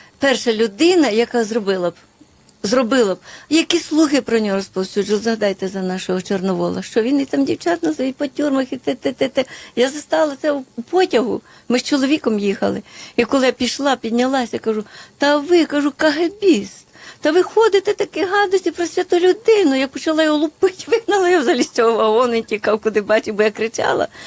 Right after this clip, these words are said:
щоб люди почули, щоб мене захистили також. Ой, що робили? То що тут дивного такого? І повірили ми:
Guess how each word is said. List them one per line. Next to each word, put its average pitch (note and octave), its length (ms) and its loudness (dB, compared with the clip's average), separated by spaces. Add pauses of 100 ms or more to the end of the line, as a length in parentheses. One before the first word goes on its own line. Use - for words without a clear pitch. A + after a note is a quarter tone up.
(120)
щоб G#3 240 -2
люди A3+ 220 2
почули, A3+ 600 0
щоб G3 140 -6
мене F#3+ 200 0
захистили G3 540 -2
також. F#3 400 -4 (840)
Ой, D4+ 200 2
що G#4+ 220 2
робили? D#4+ 540 2
То C#4+ 100 0
що F#4 220 2
тут D#4+ 380 -2
дивного A3 520 0
такого? F#3 440 -6 (320)
І C#4 80 -2
повірили F#4 760 2
ми: A3+ 200 -2